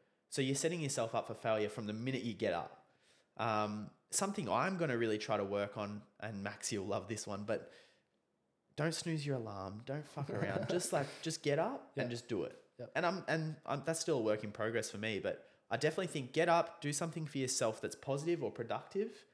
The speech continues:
Speaker 1: and it just puts you in the, a much better mindset for the rest of your day. And then even little things like the cold showers or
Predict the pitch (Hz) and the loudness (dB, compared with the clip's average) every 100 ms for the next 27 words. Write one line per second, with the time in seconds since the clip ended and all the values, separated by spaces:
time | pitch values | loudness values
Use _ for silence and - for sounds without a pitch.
0 | _ _ 120 123 - 170 - - - 170 | _ _ -2 -2 -2 -2 -2 -4 -2 -2
1 | - 156 131 110 - _ _ 110 117 123 | 0 0 0 -4 -10 _ _ -4 -4 0
2 | - - - 131 117 107 117 127 - 117 | 0 0 0 0 0 0 0 0 0 0
3 | - - _ - 127 110 107 107 107 98 | -2 -10 _ -6 0 0 0 -4 -6 0
4 | 87 - - - _ _ 185 190 196 185 | 0 0 -8 -20 _ _ -4 -2 -2 -6
5 | - 247 240 185 185 240 - 113 117 110 | -2 -2 0 0 0 0 -2 -4 0 -2
6 | - - _ 104 - 123 113 - 101 110 | -2 -16 _ -8 0 2 2 2 2 2
7 | 110 113 113 98 98 | 2 0 -2 0 0